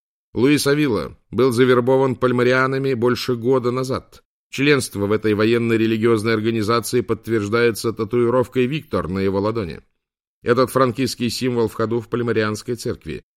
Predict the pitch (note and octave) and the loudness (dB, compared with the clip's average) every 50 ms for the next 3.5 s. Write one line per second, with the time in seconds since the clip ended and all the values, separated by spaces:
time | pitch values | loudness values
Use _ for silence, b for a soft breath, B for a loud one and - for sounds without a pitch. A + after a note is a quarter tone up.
0 | _ - G#2+ G#2 B2 A#2 A2+ A#2 A#2 G#2+ - G#2+ G#2 A2 A#2 A2+ - G#2+ G#2+ G2+ | _ -12 -2 0 0 2 4 4 4 4 2 0 0 0 0 -2 -2 -4 -6 -6
1 | - G2 G2+ G2 F#2 G#2 G#2+ A2+ A#2 A2 A#2+ A#2+ B2 A#2 - A#2 A#2 A2+ A#2 A2+ | -4 -4 -4 -2 -2 -4 -4 -6 -6 -4 -4 -4 -4 -4 -4 -4 -4 -4 -4 -4
2 | - - A#2 A2+ A2 G#2+ - A#2+ A#2+ A2 A#2 A2+ G#2+ A2+ A2 - A#2 A#2 - A2 | -6 -4 -4 -4 -4 -6 -6 -6 -4 -2 0 0 0 0 0 0 -2 -2 -2 -2
3 | A2 G#2+ - A2+ A2+ A2+ A#2 A2 G#2+ - | -4 -4 -2 -2 -2 0 -2 -4 -6 -10